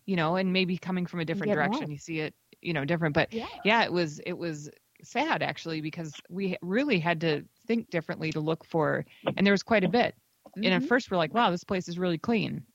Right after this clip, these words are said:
Speaker 1: <laughs> It wasn't.
Speaker 2: And then, but
Speaker 1: I
Speaker 2: no.
Speaker 1: was, it was
Speaker 2: No, I know.
Speaker 1: embarrassing. Yeah.
Speaker 2: Well, we were out on island, and it was, it was cloudy, but it was, you know, it's much warmer out there.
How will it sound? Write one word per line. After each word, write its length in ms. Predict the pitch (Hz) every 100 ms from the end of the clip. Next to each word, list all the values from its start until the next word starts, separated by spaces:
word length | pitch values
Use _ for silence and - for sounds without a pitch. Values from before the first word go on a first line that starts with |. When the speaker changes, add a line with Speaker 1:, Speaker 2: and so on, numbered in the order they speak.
| -
Speaker 1:
<laughs> 200 | 160 -
It 400 | 262 262 202 156
wasn't. 340 | 165 151 131
Speaker 2:
And 100 | 196
then, 40 | 175
but 80 | 156
Speaker 1:
I 40 | 151
Speaker 2:
no. 120 | 311
Speaker 1:
was, 200 | 170 131
it 460 | - - - - -
was 80 | 185
Speaker 2:
No, 60 |
I 20 |
know. 60 | 180
Speaker 1:
embarrassing. 400 | 143 139 - - - - - -
Yeah. 200 | 151 - - _ _ _ _ -
Speaker 2:
Well, 140 | 302
we 100 | 320
were 120 | 392
out 160 | 247 214
on 140 | 202
island, 400 | 143 190 320 160
and 120 | 156 196
it 80 |
was, 260 | - 196 208 -
it 120 | 196
was 260 | 202 196
cloudy, 440 | - - 330 381 226
but 120 | 190
it 60 | 175
was, 140 | 175 - -
you 120 | 180
know, 80 | 175
it's 160 | 151 -
much 340 | 165 196 -
warmer 240 | 160 147 143
out 120 | 135
there. 300 | 147 143 135